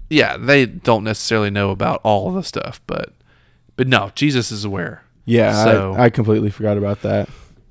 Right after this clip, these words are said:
Speaker 2: And so hopefully, you know, we get a nice, good little team up. And do we wanna talk about the little premiere promo trailer? Or?
Speaker 1: Nah, I don't like to talk about it. And I don't, I don't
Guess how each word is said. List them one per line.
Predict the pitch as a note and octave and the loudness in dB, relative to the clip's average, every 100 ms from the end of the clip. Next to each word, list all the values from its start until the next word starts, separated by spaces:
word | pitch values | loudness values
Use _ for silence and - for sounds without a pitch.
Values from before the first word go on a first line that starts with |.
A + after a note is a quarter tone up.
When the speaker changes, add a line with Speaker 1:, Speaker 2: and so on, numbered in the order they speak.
| _ _ _ _ _ _ _ _ | _ _ _ _ _ _ _ _
Speaker 2:
And | - A#2 | -2 4
so | C3 B2 | 6 10
hopefully, | C3+ C3 C3 B2 | 10 8 6 6
you | A#2+ | 6
know, | A#2 | 6
we | A2+ A2+ | 4 6
get | A#2 | 6
a | A2 | 8
nice, | A2 A2+ A2+ - - - - G#2+ | 6 6 4 2 -8 -14 -12 4
good | A#2+ G#2+ | 6 6
little | G#2+ G2+ | 4 2
team | - A2+ G#2+ | 0 0 2
up. | G2+ G#2 - - - - _ _ - _ _ - | 2 0 -2 -12 -20 -20 _ _ -20 _ _ -4
And | A2+ A2+ | 0 4
do | A#2+ | 6
we | B2 A2+ - - - | 6 4 0 -8 -12
wanna | A2 G#2+ A#2+ C3+ | -2 4 4 6
talk | D3+ C3+ | 4 6
about | C3+ B2+ | 6 4
the | C3 | 4
little | C3 B2 | 4 4
premiere | C3 B2+ C3 B2+ B2+ - - _ | 2 2 4 4 2 -2 -16 _
promo | - B2+ B2+ B2 | 0 4 4 4
trailer? | C3 B2 B2 A#2+ | 6 6 6 4
Or? | G#2 - - - - | 2 0 -6 -16 -16
Speaker 1:
Nah, | - D#3+ D#3 D3+ C3+ - - | -2 4 6 6 4 -2 -10
I | - B2+ | -2 0
don't | A#2 G#2 | 2 0
like | G2+ - | -4 -6
to | G#2+ | -4
talk | G#2+ G#2 | -2 -2
about | A2 G#2 G2+ | 0 0 2
it. | G#2 | 0
And | A2+ | 0
I | G#2+ B2+ | 2 2
don't, | A2+ - _ _ _ _ _ _ _ - - | 2 -2 _ _ _ _ _ _ _ -10 0
I | |
don't | D#3+ | 2